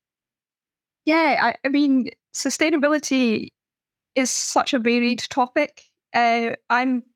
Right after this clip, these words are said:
still getting up to speed. I, I think I will be getting up to speed for a very long time. It's such a rapidly evolving space. Um,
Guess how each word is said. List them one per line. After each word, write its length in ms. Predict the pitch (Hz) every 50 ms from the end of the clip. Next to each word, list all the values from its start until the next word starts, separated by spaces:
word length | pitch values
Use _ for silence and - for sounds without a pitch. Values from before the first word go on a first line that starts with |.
| _ _ _
still 260 | - - - 254 247 233
getting 240 | 254 233 - 226
up 160 | 233 - - _
to 100 | - 254
speed. 460 | - - 269 247 247 294 311 - -
I, 300 | - - 247 254 269 - -
I 120 | - 311 277
think 300 | - - 247 269 262 277
I 60 | 240
will 240 | 247 254 247 247 262
be 160 | 226 247 214
getting 240 | 254 247 - 214 247
up 140 | - - _
to 80 | - 262
speed 280 | - 254 247 247 233
for 140 | - - 254
a 80 | 226 220
very 300 | 214 233 226 226 226 220
long 240 | 214 214 208 208
time. 480 | 214 - - 247 226 202 185 185 196 - - _ _
It's 200 | - 208 - -
such 440 | - - - - 247 - - - -
a 160 | 220 214 208
rapidly 880 | 214 226 233 220 233 - - 226 202 - 214 208 208 208 208 202 208 _ _ _ _ _ _ _ _ _ _ _ _ _ _ _
evolving 640 | 220 220 214 - 233 226 226 220 214 214 220 202 208
space. 640 | 208 - - - 202 208 240 269 - - - - - _ _ _ _ _ _ _ _ _ _ -
Um, 500 | 220 208 208 208 208 202 202 208 226